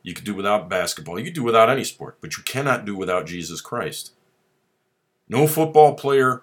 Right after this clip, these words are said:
no singer, no basketball player, no politician is gonna get you to heaven. There is only one way to heaven. Jesus said it.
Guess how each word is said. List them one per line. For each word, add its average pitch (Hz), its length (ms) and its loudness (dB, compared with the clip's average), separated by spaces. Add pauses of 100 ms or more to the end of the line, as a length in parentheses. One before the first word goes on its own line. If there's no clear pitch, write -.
no 113 160 -2
singer, 127 580 -2 (240)
no 120 300 2
basketball 113 640 0
player, 110 500 2
no 110 180 -4
politician 127 600 -2
is 92 120 -10
gonna 95 180 -6
get 101 260 -6
you 107 60 -8
to 95 160 -6
heaven. 82 300 -8 (1400)
There 110 160 -2
is 107 100 -4
only 107 200 0
one 117 240 0
way 127 100 0
to 120 80 2
heaven. 107 300 -2
Jesus - 360 -8
said 120 240 2
it. - 160 -8